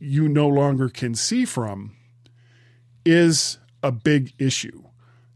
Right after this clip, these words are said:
And it causes, at least it causes for me, a lot of anxiety, and I'm constantly moving my head back and forth to try to, to see where everybody is.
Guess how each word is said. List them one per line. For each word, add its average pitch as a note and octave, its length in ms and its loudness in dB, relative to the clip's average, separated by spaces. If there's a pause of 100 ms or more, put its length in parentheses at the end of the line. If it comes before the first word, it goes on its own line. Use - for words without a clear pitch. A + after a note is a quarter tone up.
(120)
And C3+ 260 0
it C3 140 -2
causes, E3+ 600 2
at C#3 100 -2
least F#3 260 0
it D#3+ 80 -4
causes E3 420 2
for D3 200 0
me, D#3 480 2 (360)
a B2+ 80 -2
lot D#3+ 340 4
of F3 120 2
anxiety, E3 920 2
and C3 140 0
I'm C3+ 140 0
constantly E3 920 -2 (360)
moving F#3 380 2
my D#3+ 180 2
head E3+ 320 4
back B2+ 280 0
and B2 140 -4
forth B2 380 -4
to B2+ 100 -2
try D#3+ 280 2
to, D#3 120 -4
to A#2+ 400 -6
see G3+ 460 0
where C#3+ 220 0
everybody C3 540 0
is. G#2+ 440 -4